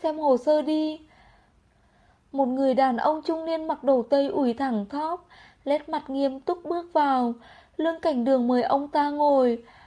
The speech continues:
Đã lâu không đến rồi, vẫn là thiếp quan âm chứ? Vâng, biểu thiếu gia, lão gia bảo tôi mang một số đồ sang cho cậu.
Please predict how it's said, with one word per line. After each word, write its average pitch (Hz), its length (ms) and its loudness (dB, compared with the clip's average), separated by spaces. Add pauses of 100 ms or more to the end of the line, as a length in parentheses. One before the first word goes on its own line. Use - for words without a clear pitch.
(140)
Đã 226 200 4
lâu 262 180 6
không 277 240 2
đến 269 200 4
rồi, 262 380 6 (240)
vẫn 254 120 2
là 311 200 2
thiếp 370 260 -4
quan 330 180 4
âm 320 200 0
chứ? 311 320 0 (1800)
Vâng, 339 260 4 (280)
biểu 302 220 4
thiếu 240 240 2
gia, 320 320 2 (260)
lão 247 200 2
gia 285 200 2
bảo 269 220 2
tôi 285 180 0
mang 294 260 -4
một 277 80 -2
số 262 240 0
đồ 294 240 4
sang 349 220 -4
cho 359 120 2
cậu. 330 360 4